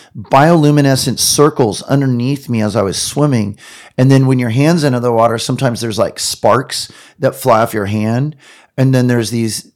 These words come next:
the, there were these jellyfish circles. It's kind of a light show, to be honest with you, underwater. Um, kind of unexpected. I had seen things like that before, but s-, just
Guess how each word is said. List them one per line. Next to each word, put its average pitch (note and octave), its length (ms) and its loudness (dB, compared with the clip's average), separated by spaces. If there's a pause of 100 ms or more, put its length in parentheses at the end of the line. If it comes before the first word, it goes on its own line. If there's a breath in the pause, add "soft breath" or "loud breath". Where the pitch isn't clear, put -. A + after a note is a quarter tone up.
the, A#2+ 360 -6
there B2 140 0
were A2+ 140 -2
these A2 200 -6
jellyfish A#2+ 800 -2
circles. D#3 800 -2 (320 loud breath)
It's C3 220 2
kind A#3+ 220 0
of G3 100 0
a C3 60 2
light B2+ 300 2
show, B2+ 380 2
to B2 80 4
be C3 180 2
honest C3+ 320 2
with A#2+ 180 -4
you, A#2+ 280 -2
underwater. A#2+ 760 2 (320 loud breath)
Um, B2+ 300 0 (100)
kind F3+ 200 2
of A3 80 0
unexpected. C#3+ 1040 0
I B2 140 0
had C3 320 2
seen C#3 400 0
things B2+ 300 -4
like C#3 160 2
that D3+ 140 0
before, D3 380 0
but B2+ 360 0 (360 loud breath)
s-, - 280 -10 (200)
just - 460 0